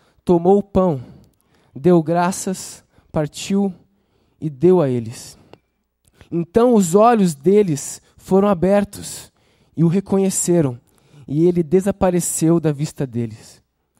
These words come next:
Perguntaram-se um ao outro: 'Não estava queimando o nosso coração enquanto ele nos falava no caminho e nos expunha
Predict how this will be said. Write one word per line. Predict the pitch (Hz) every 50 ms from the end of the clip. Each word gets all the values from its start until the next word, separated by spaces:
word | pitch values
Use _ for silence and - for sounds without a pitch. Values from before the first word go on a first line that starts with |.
| _ _ _ _ _ _ _ _ _ _ _ _ -
Perguntaram-se | 190 202 214 214 226 214 - - 233 247 262 247 233 202 190 - - - 139 127 135 151
um | - 185 202
ao | 208 185
outro: | 185 190 180 175 - - 104 - - - _ _ _ _ _ _ _ _ _ _ _ _ _ _ _ _ _ _ _ _
'Não | - 151 190 208 214
estava | 208 190 - - - - 196 208 226 226 185 170 185 151 139 123 135 _ _ _ _ _ _ _ _ _ _
queimando | - 254 226 202 180 165 160 160 175 208 226 233 226 190 156 151 131 131 143 -
o | - 139 135
nosso | 135 143 156 170 165 - - -
coração | _ _ - 180 190 180 147 - - - - - 151 165 165 143 - _ _ _ _ _ _ _ _ _ _ -
enquanto | 156 170 156 - - 202 190 190 -
ele | 202 196 185
nos | 185 202 202 -
falava | - - 190 170 165 170 180 196 214 196 160 151 135 127 - - -
no | - 165 175
caminho | - - 160 147 147 151 170 202 214 170 131 123 151 - _ _ _ _ _ _ _ _ _ _ _ _ _ -
e | 143
nos | 151 165 180 165
expunha | 151 143 - - - _ - 185 196 202 185 147 127 123 135